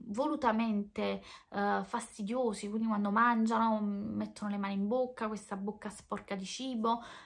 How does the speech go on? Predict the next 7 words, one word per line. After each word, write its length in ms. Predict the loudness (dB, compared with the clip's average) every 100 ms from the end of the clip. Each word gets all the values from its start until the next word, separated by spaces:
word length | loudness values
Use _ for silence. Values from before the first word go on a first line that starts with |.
| -4
ehm, 600 | 0 2 2 0 -2 -6 -10
dettagli 640 | -6 0 -2 2 2 4 2
sessuali 540 | -4 -6 0 2 4
molto 340 | 0 -2 -4 -2
forti, 440 | 2 2 0 -2
molto 300 | -2 -2 -8
spinti, 800 | -12 -10 -2 0 0 0 -4